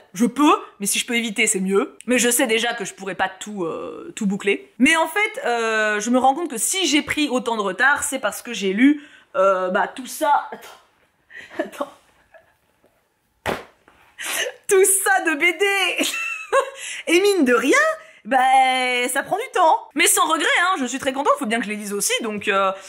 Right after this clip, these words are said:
il y a des mois comme ça où ça va, où je, où je privilégie certains supports plus que d'autres parce que, bah, déjà j'ai envie, et puis parce qu'il faut. Mais du coup, voilà, pour ma palle, euh, novembre, euh, compliqué. Mais quand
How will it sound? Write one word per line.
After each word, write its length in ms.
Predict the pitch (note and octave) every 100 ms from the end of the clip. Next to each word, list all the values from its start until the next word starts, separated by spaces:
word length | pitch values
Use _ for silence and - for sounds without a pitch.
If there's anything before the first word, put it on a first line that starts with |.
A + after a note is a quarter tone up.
| - -
il 60 | A#3+
y 40 |
a 20 | A#3+
des 120 | A#3+
mois 180 | B3 E4
comme 160 | A3+
ça 180 | A3 D#4+
où 60 | D4+
ça 160 | -
va, 300 | G3+ G3 G3
où 40 | G#3+
je, 120 | G#3+
où 200 | G#3 G#3
je 340 | G3+ G3 F#3+
privilégie 580 | F#3+ - A3 G#3+ G#3+ B3
certains 260 | A#3 F#3+ F#3+
supports 320 | G#3 G3 A#3+
plus 160 | G#3+ -
que 60 |
d'autres 220 | F3+ C#4
parce 180 | C#4+ F3
que, 80 | G#3+
bah, 420 | F3 C#3+ C#3 C3
déjà 200 | F#3+ G3+
j'ai 100 | G3+
envie, 360 | F3+ F3+ C#4 F4 - -
et 40 |
puis 80 | G#3
parce 160 | G3+
qu'il 140 | - G3+
faut. 380 | - G4 - - -
Mais 120 | D#4
du 120 | E4+
coup, 80 | G#4
voilà, 320 | F#4 C4+ G3 -
pour 160 | - A#3+
ma 120 | A#3+
palle, 460 | A#3+ B3 E4 B3 - - - - _ -
euh, 240 | C#3+ B2+
novembre, 480 | G3+ A#3 C4 E4 B3+
euh, 720 | G#3 G#3 G#3 F#3+ F#3+ F#3 F#3
compliqué. 480 | - E4 F4 E4+ - - -
Mais 140 | D#4+
quand 120 | F4